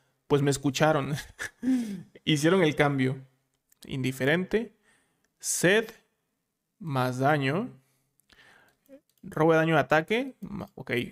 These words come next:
güey, Zed va a estar muy fu-, fu-, no. Va a haber mucho Zed. Se va a jugar mucho Zed, gente, de nuevo. O sea, bufo y arreglo a Hacker. Bufo a Zed como ficha individual.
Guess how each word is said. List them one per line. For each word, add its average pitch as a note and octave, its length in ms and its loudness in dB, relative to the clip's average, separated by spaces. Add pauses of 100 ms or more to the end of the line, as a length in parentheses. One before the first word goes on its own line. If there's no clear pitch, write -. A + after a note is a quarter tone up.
(200)
güey, D3 240 2
Zed D#3 340 2
va D#3 80 4
a - 20 2
estar D#3+ 260 0
muy C#3+ 360 -2
fu-, - 240 -14
fu-, - 380 -20
no. - 220 -14 (1400)
Va G3+ 60 0
a - 20 2
haber A#3+ 120 2
mucho F#3 260 -2
Zed. - 360 -6 (180)
Se - 140 0
va F#3+ 60 6
a G3+ 40 2
jugar F#3+ 220 4
mucho E3+ 280 2
Zed, C3 260 -4
gente, C3 360 -10
de C3 140 -4
nuevo. C#3 440 -6 (2000)
O D3+ 120 -2
sea, D#3+ 340 0 (120)
bufo A#3+ 720 0 (240)
y E3+ 140 6
arreglo A3 540 4
a D3+ 100 2
Hacker. - 520 -2 (640)
Bufo A3+ 540 2
a C#3+ 140 4
Zed G3 240 4
como G#3 200 4
ficha F3 240 2
individual. C#3 680 4